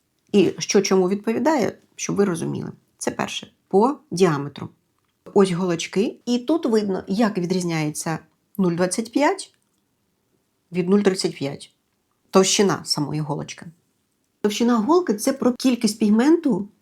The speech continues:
який вона залишає в шкірі. Чим товща голка, тим більший піксель, плямка, яку вона залишить в шкірі. Типова помилка — брати тоненьку голочку і намагатися компенсувати це тиском,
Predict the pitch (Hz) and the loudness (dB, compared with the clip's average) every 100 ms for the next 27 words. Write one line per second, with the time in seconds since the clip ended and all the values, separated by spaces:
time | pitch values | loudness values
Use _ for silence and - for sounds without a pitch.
0 | _ - 196 196 233 247 190 190 185 185 | _ 0 0 2 0 2 2 2 -2 -4
1 | - 208 208 202 - 156 160 - _ _ | -4 -4 -4 -8 -4 -4 -4 -14 _ _
2 | _ _ _ _ - 208 208 190 - 202 | _ _ _ _ -4 0 2 0 0 0
3 | 269 320 294 294 _ _ _ 220 202 190 | 2 2 0 -4 _ _ _ 0 2 2
4 | 254 302 - 247 - 196 - - 165 - | 4 4 2 -4 0 0 0 -4 -4 -6
5 | _ _ _ _ _ - 214 165 147 - | _ _ _ _ _ -6 -2 -2 -2 -8
6 | - 160 160 190 202 165 151 151 - - | -6 -6 -2 -2 0 -2 -4 -6 -10 -14
7 | - 156 151 - _ _ - 214 208 294 | -10 -8 -8 -12 _ _ 0 0 2 2
8 | 277 269 180 165 165 160 185 220 208 196 | 0 0 -2 -2 -6 -4 -2 -2 -4 -2
9 | 202 262 311 302 180 165 160 165 - - | 0 4 4 4 0 0 -2 -6 -12 -6
10 | 202 202 208 208 247 240 202 202 185 _ | 2 4 4 2 0 -2 -2 -2 -4 _
11 | _ - 208 202 208 202 208 196 185 180 | _ -2 0 2 2 0 -2 -2 -2 -4
12 | 180 233 - 294 302 330 _ _ _ 202 | -6 -6 -4 -2 -2 -4 _ _ _ -2
13 | 190 - 170 160 | -2 -4 -6 -8